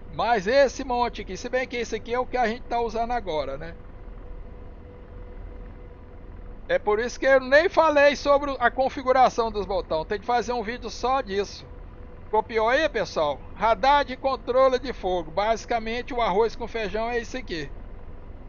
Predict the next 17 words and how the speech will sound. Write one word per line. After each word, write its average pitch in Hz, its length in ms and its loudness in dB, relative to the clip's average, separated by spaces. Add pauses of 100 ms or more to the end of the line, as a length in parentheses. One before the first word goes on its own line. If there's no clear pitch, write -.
Então, 190 300 2
você 202 140 -2
vai 180 180 2
ter 180 180 -6
de 170 60 -6
usar 175 280 0
o 247 60 4
radar, 220 540 2 (840)
usar 165 380 2
a 240 60 4
tela 240 360 4
do 240 160 -4
tad 220 460 4
aqui 208 340 -8 (1080)
e 208 120 -2
o 226 200 4
T 262 400 4